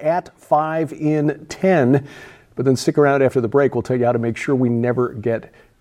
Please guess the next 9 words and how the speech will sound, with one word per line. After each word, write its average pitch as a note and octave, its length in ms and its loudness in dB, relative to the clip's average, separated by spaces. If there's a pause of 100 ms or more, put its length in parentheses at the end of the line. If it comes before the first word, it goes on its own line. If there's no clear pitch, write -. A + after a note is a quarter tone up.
canceled. D#3+ 600 -2
Topic F#3 200 2
number C#3+ 200 -2
five G3 500 2
today, E3+ 540 0
the B2 160 -8
hostages D3 840 0
in C3+ 220 0
Israel. A#2+ 600 0